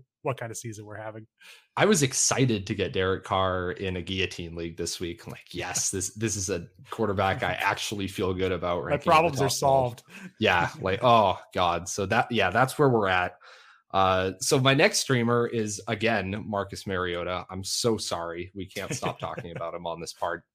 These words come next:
Speaker 2: podcast. Uh, he's my Q B sixteen at the Bengals, uh, up to twenty-eight percent rostered. So may-,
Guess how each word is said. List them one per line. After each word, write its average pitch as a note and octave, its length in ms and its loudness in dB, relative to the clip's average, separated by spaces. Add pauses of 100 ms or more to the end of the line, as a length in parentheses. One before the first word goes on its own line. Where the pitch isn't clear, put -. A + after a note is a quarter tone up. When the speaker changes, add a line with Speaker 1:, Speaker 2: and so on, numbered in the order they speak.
Speaker 2:
podcast. F2+ 640 -6 (420)
Uh, F2+ 160 -2
he's B2+ 180 4
my C#3+ 140 4
Q C3 200 2
B A#2+ 120 0
sixteen G#2+ 800 -2
at G#2 100 -6
the G#2 80 -12
Bengals, F#2+ 680 -2 (260)
uh, G2 340 0 (280)
up E3+ 140 2
to B3 80 -8
twenty-eight F#3 460 -2
percent C#3+ 320 -4
rostered. A#2 640 -4
So G2+ 280 -4
may-, A2 220 -6